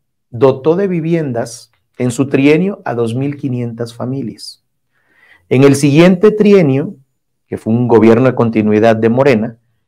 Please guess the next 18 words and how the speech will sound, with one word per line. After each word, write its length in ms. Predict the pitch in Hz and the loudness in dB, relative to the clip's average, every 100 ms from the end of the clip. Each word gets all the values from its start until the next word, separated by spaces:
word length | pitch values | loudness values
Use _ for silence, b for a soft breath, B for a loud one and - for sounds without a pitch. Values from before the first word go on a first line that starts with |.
| _ _ _ - | _ _ _ -4
se 80 | 131 | -2
hicieron 320 | 135 147 156 | 4 4 4
dos 180 | 139 123 | 2 2
mil 180 | 139 135 | -2 -2
setecientas 760 | 135 131 123 127 123 120 117 | -6 -6 -8 -6 -6 -6 -10
familias. 680 | - 123 127 - 113 - _ _ _ _ _ _ _ _ _ _ _ | -8 -8 -8 -10 -14 -20 _ _ _ _ _ _ _ _ _ _ _
Y 320 | 156 147 151 151 143 | -2 2 4 6 8
en 220 | 143 143 | 6 4
este 260 | 175 190 220 | 2 4 4
último, 680 | 202 185 190 185 190 226 | 4 2 0 -2 0 -2
creo 220 | 202 160 151 | 0 -2 0
que 120 | 156 | 0
van 220 | 147 151 | 0 -2
seiscientas 800 | - 131 127 135 139 135 131 123 | 0 0 0 0 0 0 -4 -4
en 140 | 113 | -6
estos 280 | 113 123 107 | -6 -8 -8
dos 200 | 101 - | -8 -8
años. 420 | - - _ _ | -14 -16 _ _